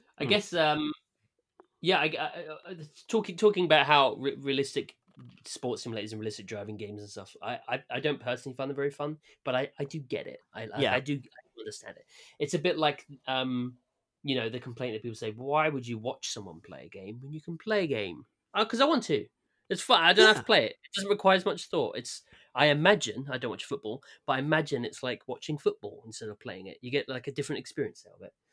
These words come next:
Speaker 1: Um,
Speaker 2: Yeah, and I mean, like, I think Markiplier has personally cured every single short period of insomnia I've ever had.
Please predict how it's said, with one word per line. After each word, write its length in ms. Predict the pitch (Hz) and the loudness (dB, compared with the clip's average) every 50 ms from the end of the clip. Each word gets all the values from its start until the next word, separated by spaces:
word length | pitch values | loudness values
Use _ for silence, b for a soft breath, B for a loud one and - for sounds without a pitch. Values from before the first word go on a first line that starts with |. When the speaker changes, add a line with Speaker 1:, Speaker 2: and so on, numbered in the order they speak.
| _ _ _ _ _ - | _ _ _ _ _ -12
Speaker 1:
Um, 420 | 117 113 113 117 120 120 120 120 - | -10 -8 -6 -4 -4 -4 -6 -4 0
Speaker 2:
Yeah, 220 | 214 233 233 135 | 2 4 4 4
and 100 | 113 135 | 4 2
I 40 | 143 | 4
mean, 200 | 151 156 156 156 | 4 6 6 6
like, 180 | 156 156 151 139 | 6 6 6 6
I 40 | 165 | 6
think 240 | - 202 196 165 - - | 4 4 2 2 0 0
Markiplier 720 | 165 160 170 175 180 - - - - 143 127 127 127 120 123 | 4 8 8 8 8 6 2 0 4 6 6 6 6 4 4
has 140 | 139 135 | 2 0
personally 720 | - - - 160 151 151 147 147 - 151 143 139 139 139 | 0 2 4 6 6 6 6 4 2 2 4 4 2 2
cured 340 | 127 - - 156 147 143 143 143 | 0 -2 2 4 4 4 4 4
every 440 | - 147 151 131 123 143 147 139 | 4 4 2 2 2 2 2 2
single 800 | 135 - - 156 147 151 147 147 139 147 131 135 135 135 151 156 | 2 2 4 4 6 6 6 4 4 4 2 2 0 -2 -4 -4
short 340 | - - - - 165 156 135 | -4 0 6 8 10 10 10
period 320 | - 151 151 143 143 139 135 | 8 6 4 6 6 6 4
of 80 | 117 | 4
insomnia 580 | 135 135 135 - - 160 170 170 151 120 104 104 95 | 2 2 2 4 6 6 8 8 6 4 2 2 2
I've 160 | 123 127 - - | 2 2 2 2
ever 200 | 139 143 117 104 | 2 2 2 2
had. 420 | 98 - 143 143 113 85 90 - | 2 4 6 6 6 4 0 -6